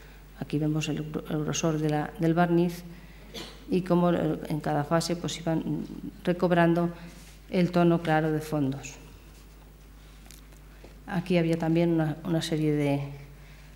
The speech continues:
de repintes que estaban tapando zonas. Aquí se ve otro. Aquí, después de haberle ele-, eliminado estos,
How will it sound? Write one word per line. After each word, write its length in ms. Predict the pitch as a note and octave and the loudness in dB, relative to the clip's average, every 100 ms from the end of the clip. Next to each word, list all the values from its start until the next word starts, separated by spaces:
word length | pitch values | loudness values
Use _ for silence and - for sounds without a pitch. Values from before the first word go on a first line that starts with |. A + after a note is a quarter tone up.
| - | -10
de 240 | A3 F3 | 0 4
repintes 500 | F3 F3 A3 G3 G3 | 4 4 4 4 0
que 60 | G3 | -2
estaban 320 | E3+ F3 E3+ | 0 2 2
tapando 420 | E3 E3+ F3+ F3 | 2 2 4 4
zonas. 680 | F3 F#3 F3+ F3 F3 - - - | 2 2 4 4 2 -2 -8 -8
Aquí 260 | E3 - D#3 | -8 -6 -4
se 140 | D#3 | -2
ve 160 | D#3 E3+ | 0 0
otro. 280 | E3+ F3 E3+ - - - - - - - - - - - - - - - - - G3 | -2 -6 -8 -12 -20 -20 -20 -20 -20 -20 -20 -20 -20 -20 -20 -20 -20 -20 -20 -14 -10
Aquí, 220 | D3+ D#3+ | -6 -4
después 320 | F3 D3+ E3+ | -4 -2 2
de 60 | E3 | 4
haberle 240 | E3 E3 | 6 6
ele-, 260 | D#3+ E3 F3 | 4 2 2
eliminado 460 | F3 E3+ E3+ E3 | 4 6 6 4
estos, 300 | E3 E3 F3+ | 4 2 0